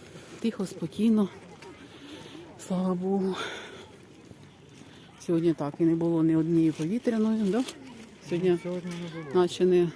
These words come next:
Speaker 1: не волало. А ну, зараз подивимось. Відійшла, ви ж пам'ятаєте, тут водичка була ось тут. А ну, залі підемо.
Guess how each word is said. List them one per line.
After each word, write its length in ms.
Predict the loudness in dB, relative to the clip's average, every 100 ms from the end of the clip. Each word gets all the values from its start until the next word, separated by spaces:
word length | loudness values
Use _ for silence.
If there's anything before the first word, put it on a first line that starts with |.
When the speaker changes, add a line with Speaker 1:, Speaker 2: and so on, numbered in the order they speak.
| -4
Speaker 1:
не 140 | 2 2
волало. 560 | 4 2 2 0 -4 -6 -16 -20 -20 -20 -20 -20 -20 -20 -20 -20 -20 -20 -20 -20 -20 -20 -20 -20 -20 -20 -20 -18 -16 -16 -16 -18 -16 -16 -16 -18 -20 -20 -18 -20 -20 -18 -18 -18 -18 -18 -16 -18 -18 -12 -4
А 60 |
ну, 240 | -2 -2 -4 -14 -20 -20 -18 -16 -12 -8
зараз 260 | -6 -6
подивимось. 840 | -8 -8 -4 -2 0 -2 -4 -8 -18 -20 -20 -20 -20 -20 -20 -20 -20 -8 -4
Відійшла, 420 | -4 -4 -2 -2
ви 120 | -2
ж 60 | -2
пам'ятаєте, 580 | -4 -2 -4 -6 -6
тут 180 | -10 -8
водичка 460 | -6 -4 -6 -8 -8
була 300 | -8 -8 -10 -12
ось 140 | -14 -14 -14
тут. 120 | -12 -14 -14 -14 -14 -12 -12 -10 -12 -12 -12 -10 -8 -4 0
А 40 |
ну, 160 | 2 2
залі 360 | 2 2 0 0
підемо. 400 | 0 2 4 4